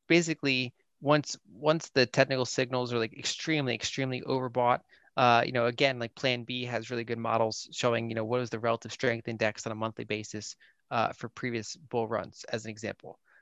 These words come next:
Uh, so I would continue to monitor some of those, uh, euphoria indices. Uh, you know, even in this, in this recent, uh, you know, kind of, uh, bull move and then correction,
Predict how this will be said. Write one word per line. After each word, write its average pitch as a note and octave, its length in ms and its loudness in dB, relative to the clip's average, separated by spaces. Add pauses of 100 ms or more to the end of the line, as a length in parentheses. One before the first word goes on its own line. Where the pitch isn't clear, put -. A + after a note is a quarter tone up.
(140)
Uh, A2+ 240 2
so A#2 260 0
I - 200 2
would C3+ 120 -2
continue E3 240 -2
to C#3 60 0
monitor A#2 380 2
some A#2+ 220 -6
of G#2+ 80 -6
those, G#2+ 420 -4
uh, A2 200 2
euphoria A#2 560 2
indices. B2 680 -4 (520)
Uh, A2+ 260 8 (320)
you C#3 80 4
know, B2+ 80 2
even D#3+ 260 6
in C3+ 140 4
this, A#2+ 220 -2
in C3 140 -4
this A#2 220 -6
recent, C#3+ 440 0 (120)
uh, A2+ 280 2 (280)
you B2 80 -10
know, A2 100 -4
kind A2+ 200 -6
of, A2 80 -8 (180)
uh, G#2+ 300 -2 (480)
bull B2 180 0
move A#2+ 300 -4
and A2+ 80 -2
then G#2+ 80 -6
correction, B2 460 2